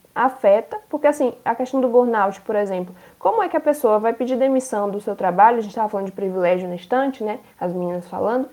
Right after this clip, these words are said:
Como é que a pessoa vai demi-, vai sair pedir demissão do seu trabalho se é a única fonte de renda que ela tem, se ela muitas vezes é a chefe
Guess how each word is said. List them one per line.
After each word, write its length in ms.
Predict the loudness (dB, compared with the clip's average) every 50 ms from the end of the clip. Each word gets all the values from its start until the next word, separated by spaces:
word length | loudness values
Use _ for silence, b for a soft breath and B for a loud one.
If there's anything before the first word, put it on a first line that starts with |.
| B B
Como 140 | B -6 -4
é 40 | -4
que 60 | -4
a 40 | -4
pessoa 280 | -4 -4 0 2 4 4
vai 120 | 4 4
demi-, 300 | 4 2 2 2 0 -2
vai 180 | -2 -2 -2 -2
sair 320 | 0 0 0 0 0 0
pedir 240 | -4 -6 -6 -4 -4
demissão 360 | -2 -2 -2 -2 -4 -4 -4
do 80 | -4 -4
seu 100 | -4 -4
trabalho 460 | 0 0 0 2 4 2 2 2 0
se 220 | -4 -6 -2 2 4
é 100 | 4 4
a 60 | 4
única 300 | 4 2 0 -2 -4 -4
fonte 300 | -2 -2 -4 -4 -4 -4
de 80 | -2
renda 320 | 0 0 0 0 0 -2 -2
que 80 | -2
ela 160 | 0 0 0 0
tem, 360 | 0 -2 -2 0 0 0 0
se 120 | 0 0
ela 140 | 0 2 2
muitas 280 | 0 0 -2 -2 -2 0
vezes 240 | 2 0 2 2
é 80 | 2 2
a 100 | 2 0
chefe 560 | 0 0 2 2 4 2 2 -2 -8 -12 B